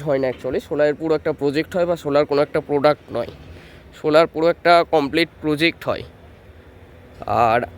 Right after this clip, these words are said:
আমাদের কাজের কোয়ালিটি আপনারা আগের অনেক ভিডিওতেও দেখেছেন, আর এখানেও দেখতে পাচ্ছেন already যে আমরা কতটা কোয়ালিটি মেনটেন করে কাজ করেছি। এখানে আমরা ইনভার্টারের পোর্শনে চলে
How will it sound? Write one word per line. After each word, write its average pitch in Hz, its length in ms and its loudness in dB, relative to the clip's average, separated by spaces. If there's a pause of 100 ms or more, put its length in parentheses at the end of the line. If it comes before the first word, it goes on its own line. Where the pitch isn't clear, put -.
(120)
আমাদের 147 400 4 (180)
কাজের 151 300 2
কোয়ালিটি 151 340 0 (100)
আপনারা 147 260 2 (100)
আগের 147 180 -2 (140)
অনেক 147 220 0
ভিডিওতেও 151 440 -2
দেখেছেন, 175 320 -4 (180)
আর 151 160 6
এখানেও 156 360 2
দেখতে 147 220 -6
পাচ্ছেন 139 320 -2
already 127 300 -2 (260)
যে 135 80 2 (100)
আমরা 139 200 4 (160)
কতটা 156 320 2 (420)
কোয়ালিটি 143 400 0
মেনটেন 147 340 2
করে 147 200 2
কাজ 139 100 2 (120)
করেছি। 143 280 -4 (1900)
এখানে 131 260 -2 (100)
আমরা 131 160 0 (180)
ইনভার্টারের 131 480 -2
পোর্শনে 131 460 -6
চলে 120 140 -4